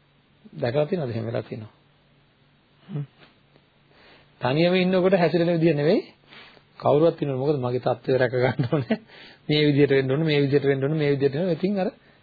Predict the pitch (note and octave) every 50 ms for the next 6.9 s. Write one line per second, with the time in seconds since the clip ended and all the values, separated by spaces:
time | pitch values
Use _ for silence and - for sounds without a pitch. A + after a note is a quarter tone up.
0 | _ _ _ - - - - - F#3+ F#3 A3 A3+ F#3 D#3+ F#3+ G3+ F#3 C3+ A2 G#2
1 | G2+ G#2+ A2 - - - - _ _ _ _ _ - _ _ _ _ _ _ _
2 | - D#3+ D#3 D#3 D#3+ F3 F#3 F#3+ G3 G3+ G3 F3 E3+ D#3+ E3 G3+ A3+ A3+ - D#3
3 | D3 C#3+ F3+ F#3 G3 G3 G#3+ G#3+ G#3+ A3 G#3+ G#3 G#3 G3 G#3 G3+ G3+ G3 F#3 G#3
4 | G3 G#3 G#3 A#3 E4 - - - _ _ _ _ _ _ _ _ _ _ _ -
5 | D3 D#3+ D3 - D3+ D3+ C#3 - - A#2+ A2+ D3 C#3 A2 G#2 G#2 - - - -
6 | _ _ _ _ _ _ _ _ _ _ _ _ _ _ - D3+ E3+ G3